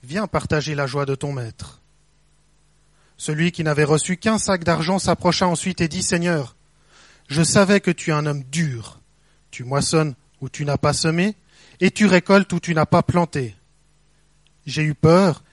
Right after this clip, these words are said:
et je suis allé cacher ton sac d'argent dans la terre.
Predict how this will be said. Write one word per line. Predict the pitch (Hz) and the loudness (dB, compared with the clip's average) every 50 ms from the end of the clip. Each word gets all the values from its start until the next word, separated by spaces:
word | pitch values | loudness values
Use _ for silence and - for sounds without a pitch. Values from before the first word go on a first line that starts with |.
| _ _ _ | _ _ _
et | 156 139 | -6 -4
je | 135 151 | -2 -2
suis | 139 - - 151 | -2 -2 -2 -2
allé | 143 139 135 | -2 -2 -6
cacher | - - 214 190 - - - 190 180 180 | -2 0 0 0 0 0 0 0 0 0
ton | - - 196 208 | -4 -6 -6 -6
sac | 190 - - 156 151 - 143 | -4 -2 -2 -2 -2 -2 -2
d'argent | 160 156 143 131 143 160 151 | -2 -2 -2 -2 -2 -4 -2
dans | 143 143 | -2 -2
la | 143 147 143 | -2 -2 -2
terre. | - - 131 123 110 98 - - | -2 -6 -8 -8 -10 -12 -18 -20